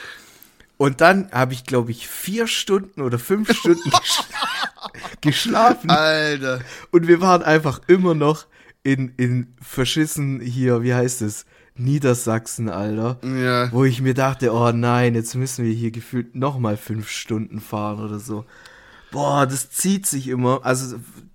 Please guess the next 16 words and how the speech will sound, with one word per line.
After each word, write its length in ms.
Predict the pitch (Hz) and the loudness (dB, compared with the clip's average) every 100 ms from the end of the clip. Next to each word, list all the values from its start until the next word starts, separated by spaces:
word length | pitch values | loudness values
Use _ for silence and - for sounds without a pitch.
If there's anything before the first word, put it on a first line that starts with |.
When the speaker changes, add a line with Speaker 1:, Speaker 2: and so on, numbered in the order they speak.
| - | -20
Speaker 2:
die 280 | - - | -12 -8
Fahrt 360 | 123 - 156 123 113 | -4 2 2 2 0
runter 380 | 156 214 190 | 0 2 0
haben 200 | 170 147 | -2 -2
wir 140 | 135 143 | -2 -4
immer 220 | 185 180 | -2 -2
Pech, 360 | 175 151 151 - | -2 -4 -4 -6
dass 280 | 127 127 | -6 -6
wir 80 | 127 | -6
da 120 | 127 117 | -4 -4
irgendwie 520 | 147 143 123 135 131 | -4 -6 -10 -10 -8
in, 220 | 120 127 | -8 -8
in 160 | - 113 | -8 -8
scheiß 320 | - 135 127 | -6 -6 -6
Verkehr 380 | - 117 131 120 | -8 -10 -6 -4
reinkommen. 440 | 104 101 - 107 | -6 -8 -8 -10